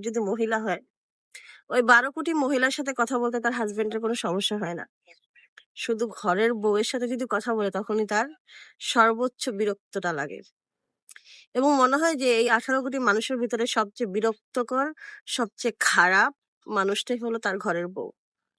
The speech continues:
এমন হাজব্যান্ড আমাদের সমাজে অনেক আছে। আপনি খেয়াল করে দেখবেন একটা অফ-, মানে পুরুষ মানুষ যখন অফিসে যায়, কিছু টাকা ইনকাম করে বাসায় ফেরে, তখন আমরা তাকে অনেক বাহবা দিই। "হ্যাঁ, সারাদিন খেটে সে বাসায় আসছে।"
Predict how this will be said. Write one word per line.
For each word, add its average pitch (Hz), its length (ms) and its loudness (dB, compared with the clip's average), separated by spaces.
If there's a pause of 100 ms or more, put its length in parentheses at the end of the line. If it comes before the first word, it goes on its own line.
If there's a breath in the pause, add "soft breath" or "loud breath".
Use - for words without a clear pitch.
এমন 220 160 -4
হাজব্যান্ড 233 380 -2
আমাদের 214 220 -4
সমাজে 220 340 -2
অনেক 226 380 -2
আছে। - 220 -10 (720 loud breath)
আপনি 294 220 -2
খেয়াল 302 240 2
করে 320 160 -2
দেখবেন 214 380 0
একটা 214 220 0 (240)
অফ-, 220 320 -6 (120)
মানে 208 200 2
পুরুষ 269 340 -4
মানুষ 269 200 0
যখন 254 280 -4
অফিসে 226 400 -2
যায়, 185 220 -2
কিছু 220 220 -8
টাকা 226 240 -2
ইনকাম 202 380 0
করে 226 180 -2
বাসায় 202 320 -2
ফেরে, 208 200 -4
তখন 214 260 -6
আমরা 214 260 0 (480 loud breath)
তাকে 233 200 -6 (120)
অনেক 233 340 0
বাহবা 185 400 -2
দিই। - 160 -10 (420)
"হ্যাঁ, 208 180 0
সারাদিন 202 500 0
খেটে 202 280 -4
সে 202 160 -6
বাসায় 185 320 -4
আসছে।" - 300 -8